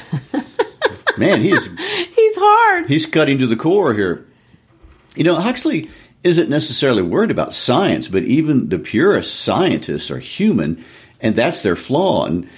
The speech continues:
Speaker 1: you know, uh, things like the internet and smartphones and computers, lasers and biomedical tracking and geo-tracking and digital currency,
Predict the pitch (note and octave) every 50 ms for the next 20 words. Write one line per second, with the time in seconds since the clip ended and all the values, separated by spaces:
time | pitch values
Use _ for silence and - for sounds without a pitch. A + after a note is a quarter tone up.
0 | - _ - B2 A#2 A2 G2+ F#2 - E2 G2+ F#2+ E2 - G#2 - - D3+ D3+ B2+
1 | A#2+ G#2+ G2 A2+ G2 E2 A#2+ B2 A#2 G#2+ G2+ F#2 F2+ C#2 C#2+ E2 D#2+ - - B2+
2 | A#2 G2+ - - - G#2+ G2 F2+ F2 E2 D#2 E2 E2+ F#2 G#2 G2+ G#2 D3+ C#3+ B2
3 | G2 F#2+ F2 D#2+ D#2 D2+ - G2+ A2 A2+ A2 G#2 G2 E2+ F2+ F2+ E2+ E2 D#2+ D#2
4 | F#2 F2+ F2 E2+ D#2+ G2 G2+ G2+ G2+ G2+ G2 F#2+ G2+ G2+ G#2 G#2+ G2+ G2+ G2+ G2+
5 | G2+ F2+ F2 E2+ - - - G2 E2+ F2 - - F#2+ F2 E2 D#2 D2+ D2 D2+ D#2
6 | D#2+ - G2+ G2+ G2+ G2 G2 F#2 - - - - F2 D2+ E2 - G2+ F2 E2 D#2+
7 | D#2 D2+ E2 G2 F#2+ F#2 G2 F#2 F2 F2+ - - - G#2 F#2+ F#2 E2+ C#2 - -
8 | - F#2 F2+ F2+ -